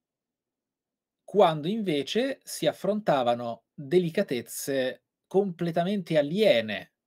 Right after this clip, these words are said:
alla competenza, bensì nei confronti di quello che era un mondo alienante come, per esempio, appunto, le sponsorship.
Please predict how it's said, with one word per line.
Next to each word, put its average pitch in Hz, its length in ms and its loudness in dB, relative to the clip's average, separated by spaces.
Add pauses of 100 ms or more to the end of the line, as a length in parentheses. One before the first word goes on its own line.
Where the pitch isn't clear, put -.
(200)
alla 139 320 -4
competenza, 170 920 -4 (260)
bensì 247 960 -2 (840)
nei 143 140 -10
confronti - 720 -8 (380)
di 120 380 -10
quello 147 220 -2
che 160 180 0
era 98 340 -2 (1600)
un 143 280 -8
mondo 131 580 -2
alienante 104 640 -6
come, 101 540 -8
per 135 140 -6
esempio, 113 340 -8
appunto, - 380 -20
le 101 100 -14
sponsorship. - 840 -10